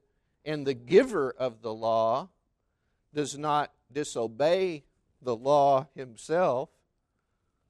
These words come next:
but tells them, "Go to the priest." And it was actually on, while they were on their way,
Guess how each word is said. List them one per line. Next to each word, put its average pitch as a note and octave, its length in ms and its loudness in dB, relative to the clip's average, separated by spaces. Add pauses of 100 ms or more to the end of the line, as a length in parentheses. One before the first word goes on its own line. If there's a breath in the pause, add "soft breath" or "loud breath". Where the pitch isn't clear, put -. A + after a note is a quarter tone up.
(560)
but C3+ 220 -6
tells F3 460 0
them, C3 380 -10 (1080)
"Go C3 220 0
to D3 100 -6
the E3 120 -12
priest." - 540 -10 (1120)
And D3+ 360 -8
it D#3+ 200 -2
was D#3 360 -2
actually E3+ 920 -2
on, F#3 420 0 (120)
while F#3 340 6
they F#3 240 2
were E3+ 380 -2
on F#3+ 360 2
their F#3+ 260 4
way, F3 680 2